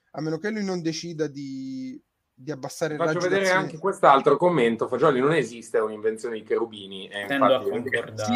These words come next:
Speaker 1: Sì, co-,
Speaker 3: sì.
Speaker 1: com'era Miretti tempo fa che, che è uscito sto meme, adesso è girato su Fagioli. Io credo, credo che,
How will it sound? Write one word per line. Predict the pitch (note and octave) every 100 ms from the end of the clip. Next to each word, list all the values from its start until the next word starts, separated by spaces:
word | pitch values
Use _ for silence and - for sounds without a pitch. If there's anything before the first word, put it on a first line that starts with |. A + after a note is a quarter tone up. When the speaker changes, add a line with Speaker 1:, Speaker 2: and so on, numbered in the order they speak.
| A2+
Speaker 1:
Sì, |
co-, | G#2+ F#3+
Speaker 3:
sì. | F3+
Speaker 1:
com'era | - G3+ A3 A#3+
Miretti | A3 A3 A3 G#3 - - F3+ F3 E3+ E3
tempo | E3 E3 E3+
fa | - D#3+ D#3
che, | - D#3 D#3 D3+ D3 D3 C#3+
che |
è | D3+
uscito | - D#3 D#3
sto | - G3
meme, | F3+ E3 F3+ D#3+
adesso | C#3+ C3+ C#3 - - C3+ C3 C3
è | B2+
girato | B2+ C#3 C3 B2+
su | G2+
Fagioli. | - D3 B2+ E3 D#3 A#2+ A#2 _ _ _ _ _ _ _ _ _ -
Io | F#3+ E3+
credo, | - F#3 G#3 A3 G3 A3 A#3 A3+ _ _ _
credo | _ F3 F#3 F#3 G3+
che, | - D#3 D3 C#3+ C#3+ C#3+ C3+ C3+